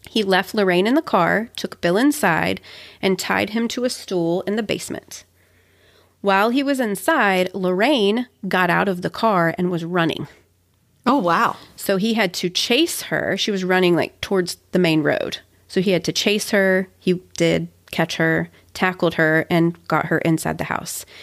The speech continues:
Speaker 1: He took her to a bedroom and tied her arms and legs to the bed. Bill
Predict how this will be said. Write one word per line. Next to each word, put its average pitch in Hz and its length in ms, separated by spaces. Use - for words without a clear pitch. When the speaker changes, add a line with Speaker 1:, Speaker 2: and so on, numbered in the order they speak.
Speaker 1:
He 196 140
took 185 220
her 196 120
to 208 180
a 226 60
bedroom 175 800
and 170 200
tied 175 420
her - 260
arms 175 240
and 190 140
legs 165 420
to - 120
the 214 80
bed. 190 340
Bill 208 580